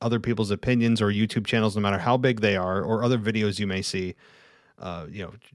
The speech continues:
skew your love or hatred of a company. And I hope nobody hates either company. I hope as wrestling fans, we would all want both companies to succeed, because that's, that creates competition, and it also creates two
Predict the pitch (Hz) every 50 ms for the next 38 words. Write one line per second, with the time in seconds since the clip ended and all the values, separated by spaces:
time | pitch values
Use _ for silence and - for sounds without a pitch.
0 | - - - 110 - - - - - - _ - - 127 147 151 147 143 135 127
1 | 117 101 98 95 101 117 117 123 123 123 120 117 110 107 104 - _ 107 104 110
2 | 120 123 117 117 117 107 113 101 110 101 90 - - - 120 120 113 - - 107
3 | 104 98 95 92 92 104 - _ _ _ _ _ - 107 107 101 101 101 95 95
4 | 120 - - 165 170 - 104 85 82 87 98 110 117 113 139 175 170 - 147 147
5 | 135 131 117 110 104 - - 143 123 - - - - - - _ - 110 123 117
6 | 107 95 - - 87 76 85 85 87 90 - 113 107 - 110 104 101 95 - -
7 | - - - _ 120 131 131 - 139 123 - - 117 113 110 98 110 107 107 107
8 | 113 113 110 110 110 110 123 160 175 160 - 143 131 110 117 110 107 101 - -
9 | 101 95 - - - - - - 87 76 - - _ _ _ _ - 120 123 123
10 | 104 123 123 110 - - - - - _ 123 117 117 - - - - 123 113 104
11 | - - 117 107 104 120 - - - - - 110 135 - - - - - - -
12 | _ _ 110 113 120 117 113 113 - - 117 113 107 - - 127 117 107 101 -
13 | - - - 139 123 117 113